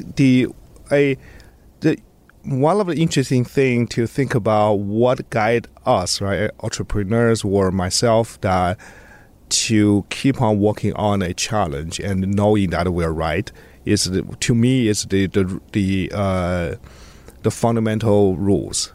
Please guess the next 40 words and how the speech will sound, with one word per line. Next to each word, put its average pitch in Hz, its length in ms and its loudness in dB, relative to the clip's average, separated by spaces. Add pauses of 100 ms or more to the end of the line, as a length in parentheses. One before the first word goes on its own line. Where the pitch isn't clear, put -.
(160)
You 95 80 -2
know, 92 100 0
th-, - 240 -12
in 135 260 0
here, 139 300 2
the 107 140 0
rule 117 460 2
of 101 280 0
e-, - 200 -8 (500)
energy 110 560 -2 (260)
that 95 180 0
really 92 260 2
comes 87 280 -2
into 92 280 -2
play. 98 320 0 (380)
When 104 200 2
moving 143 480 2
one 113 160 2
person 110 380 0
from 98 220 0
A 95 140 -2
to 90 200 -6
B, 92 400 -4 (440)
uh, 95 300 2
the 107 140 -2
scooter 110 360 2
service 95 440 0
compared 98 380 0
to 101 100 0
a 90 40 -4
typical 95 400 -2
car, 92 360 -2
it 82 160 -6
consumes 107 580 0
about 98 400 -2 (240)
one 95 380 0
eightieth 98 480 0
to - 200 0
one 92 540 -2
hundredth - 720 -4